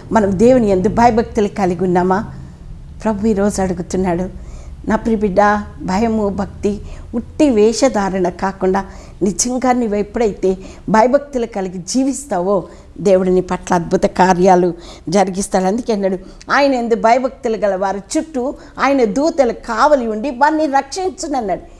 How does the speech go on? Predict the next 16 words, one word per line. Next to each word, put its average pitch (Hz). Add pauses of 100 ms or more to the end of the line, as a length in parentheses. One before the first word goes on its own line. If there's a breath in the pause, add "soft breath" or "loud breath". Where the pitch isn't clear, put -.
(240 soft breath)
దూతలు 247
కావలి 202
ఉంటేట 185 (380 loud breath)
మంచి 269
ఉపదేశం, 226 (360 loud breath)
జ్ఞానం 277 (100)
కలిగి 269
తన 262
నోరు 254
తెరుస్తుంది. 220
ఎప్పుడు 349
జ్ఞానం 247
కలిగి 190
నోరు 208
తెరుస్తుంది 190
అంటే, 233